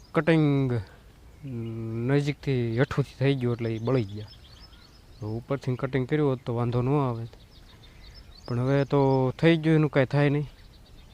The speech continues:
એ આપણે આંટા માર્યું છે અત્યારે, બીજું કાંઈ કામ તો છે નહીં. કામ તો ઘણું છે, પણ હવે વરસાદ આવી ગયો છે અને મોતિયા ભરાઈ ગયા, એટલે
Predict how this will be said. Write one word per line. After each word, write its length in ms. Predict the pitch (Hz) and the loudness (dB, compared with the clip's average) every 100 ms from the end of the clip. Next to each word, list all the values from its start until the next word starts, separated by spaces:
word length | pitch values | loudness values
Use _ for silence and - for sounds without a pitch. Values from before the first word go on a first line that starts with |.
| - - - - - - - - | -20 -20 -20 -20 -20 -20 -20 -12
એ 500 | 127 113 110 110 113 | -8 -6 -6 -6 -4
આપણે 320 | 117 131 143 | -2 4 6
આંટા 220 | 139 139 | 6 4
માર્યું 340 | 127 139 139 110 | 4 4 4 0
છે 220 | 104 95 - - - - - - - - - - - | -4 -8 -12 -20 -20 -20 -20 -20 -20 -20 -20 -20 -20
અત્યારે, 280 | - 131 120 | -8 -2 -2
બીજું 240 | 113 120 | -2 -4
કાંઈ 160 | 123 110 | -2 -4
કામ 320 | - 127 131 | 0 0 0
તો 160 | 123 113 | -4 -8
છે 300 | 117 135 127 | -2 -2 0
નહીં. 260 | 120 117 | -2 -4
કામ 240 | - 123 135 | -4 -4 -4
તો 120 | 131 | -2
ઘણું 240 | 127 156 | 0 2
છે, 100 | 135 | 2
પણ 160 | 143 127 | 0 0
હવે 140 | 110 | -2
વરસાદ 440 | 110 120 - 131 127 | -2 -4 -2 -2 2
આવી 180 | 135 135 | 2 2
ગયો 220 | 139 135 | 0 0
છે 260 | 139 131 131 - - - - - - - | 0 -2 -4 -16 -20 -20 -20 -20 -20 -12
અને 340 | 110 113 117 101 - - - - | -8 -4 -4 -6 -12 -20 -14 -2
મોતિયા 400 | 123 143 151 135 | 0 2 2 4
ભરાઈ 260 | 143 151 | 6 4
ગયા, 160 | 131 123 | 4 0
એટલે 640 | 117 110 104 110 117 120 | 0 -2 -4 -6 -6 -6